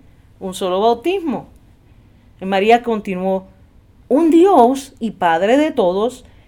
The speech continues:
que está sobre todos, por todos y en todos". "Ah, uno y todos", dijo Alejandro asintiendo con la cabeza.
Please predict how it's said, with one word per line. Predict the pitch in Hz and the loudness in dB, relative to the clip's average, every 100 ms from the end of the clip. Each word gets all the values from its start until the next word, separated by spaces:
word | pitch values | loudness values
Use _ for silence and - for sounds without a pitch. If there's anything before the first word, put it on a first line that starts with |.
| _ | _
que | - | -6
está | 190 - 196 | -6 -4 -6
sobre | 214 285 285 311 | -2 0 0 0
todos, | 294 294 247 220 262 - - _ _ | 2 4 4 2 -2 -10 -20 _ _
por | 190 170 | -2 -2
todos | 165 269 359 359 226 269 - - - | 2 6 6 6 2 0 -8 -20 -18
y | 185 180 | -10 -8
en | 156 | -6
todos". | 147 - 392 185 - - _ - - _ _ _ _ _ - | -2 0 0 -4 -10 -20 _ -20 -20 _ _ _ _ _ -12
"Ah, | 359 427 - - _ _ - _ - - - | -6 -6 -8 -14 _ _ -20 _ -20 -12 -2
uno | 294 370 359 | 0 2 2
y | 311 | 0
todos", | 285 359 494 415 - - - _ - | 2 4 4 0 -2 -6 -20 _ -8
dijo | 214 185 | -8 -4
Alejandro | 208 196 190 208 190 | -2 -2 -4 -4 -4
asintiendo | 180 180 156 165 160 160 | -6 -10 -10 -10 -10 -10
con | 160 | -8
la | 143 | -8
cabeza. | 131 113 - | -10 -12 -16